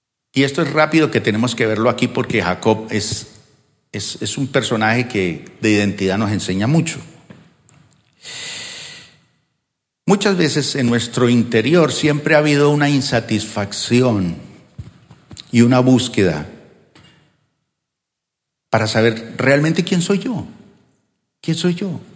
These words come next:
Y hay esa búsqueda. Y eso pasaba con Jacob. Entonces, Jacob como que no aceptaba lo que era y entonces decía, "No, yo necesito esa primogenitura, yo necesito esa bendición, yo necesito esto y yo necesito aquello".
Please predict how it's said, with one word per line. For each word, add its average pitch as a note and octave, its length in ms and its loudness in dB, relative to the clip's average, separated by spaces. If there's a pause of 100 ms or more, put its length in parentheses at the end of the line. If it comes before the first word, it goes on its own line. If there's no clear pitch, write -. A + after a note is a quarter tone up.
(320)
Y C3+ 60 2
hay E3+ 140 6
esa F3 160 2
búsqueda. F#3+ 440 0 (500)
Y C3+ 120 6
eso D3 180 2
pasaba C3+ 400 4
con C#3 160 2
Jacob. D#3+ 320 0 (1600)
Entonces, F#3+ 800 4 (500)
Jacob F#3+ 600 2
como D#3+ 180 2
que D3+ 140 2
no D3+ 100 0
aceptaba F#3 640 0
lo B2+ 220 0
que C3 260 0
era D#3+ 180 0
y A#2+ 120 0
entonces A#2+ 240 -2
decía, B2+ 200 -2
"No, B2 120 -2
yo C3 200 2
necesito C3+ 640 0
esa A#2+ 240 -4
primogenitura, G#2+ 720 0
yo G#2+ 140 2
necesito G#2 280 -2
esa G#2+ 120 -2
bendición, F#2+ 500 -2
yo A2 100 -2
necesito F#2+ 540 -8
esto D3 180 -6
y A2 60 -2
yo G2+ 80 -2
necesito F#2+ 380 -8
aquello". F3+ 420 0